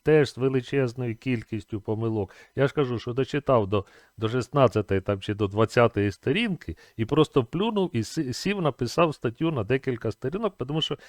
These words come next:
кількість помилок на кожній сторінці, помилок, фактологічних помилок. Я вже не пишу, що загальний дискурс, е, е, історії Росії в себе включав історію України,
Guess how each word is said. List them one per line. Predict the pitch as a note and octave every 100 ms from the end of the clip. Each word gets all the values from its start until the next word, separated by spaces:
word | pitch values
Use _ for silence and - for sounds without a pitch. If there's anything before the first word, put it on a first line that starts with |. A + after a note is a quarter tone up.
| _ _
кількість | F#3 E3+ - B2+ -
помилок | C#3 B2+ D#3 A#3+ - B2+
на | A#2
кожній | E3 E3+ D3 C#3
сторінці, | - C3+ G3 F3+ - F#2+
помилок, | A#2+ C#3 D#3+ D#3+ F#3 E3 -
фактологічних | - A#2+ - C#3 D3+ C#3+ E3+ - - F2+ _ _ _
помилок. | G2+ G#2 G#2 F2+ D2 _ _ _ -
Я | A#2
вже | D#3+ D3
не | D3+
пишу, | - C#3+ - D3
що | C3+
загальний | A#2+ B2 C#3 A#2+ C3 A#2+
дискурс, | G3 G3 - C3 - _ - - _ -
е, | G2 G2 G2 -
е, | A2 G#2+ A2+
історії | A2+ C3 A#2+ A2+
Росії | A#2 - A#2 G#2
в | F#2
себе | A2+ G2
включав | F#2+ G#2+ F#2+ G2+
історію | F#2 - G2 F#2 F2+
України, | E2 G#2 F#2 D#2+ D2+